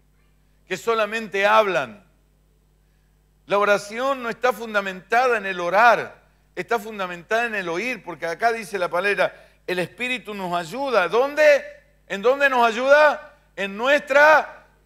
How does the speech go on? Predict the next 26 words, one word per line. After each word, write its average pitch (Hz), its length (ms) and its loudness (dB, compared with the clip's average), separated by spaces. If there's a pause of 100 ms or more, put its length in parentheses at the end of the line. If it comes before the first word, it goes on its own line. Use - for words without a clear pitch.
(300)
debilidad. 226 960 2 (260)
Pues, 226 240 2
¿qué 285 260 0
hemos 285 240 0
de 220 120 4
pedir? 220 480 -2
¿Cómo 285 360 2
conviene? 240 960 0 (1800)
Si 226 180 -10
usted 233 320 -4
hoy 277 140 -2
sabe 254 380 2
pedir 226 380 -4
lo 226 120 -2
que 190 160 -4
conviene, 185 840 -6 (260)
está, 214 380 2
muchas 220 360 -4
veces 208 240 0
estamos 214 340 -6
buscando 202 760 -4 (220)
nosotros 175 640 -6
lo 170 140 -8
que 170 140 -10
yo 196 200 -4
quiero. 190 400 -2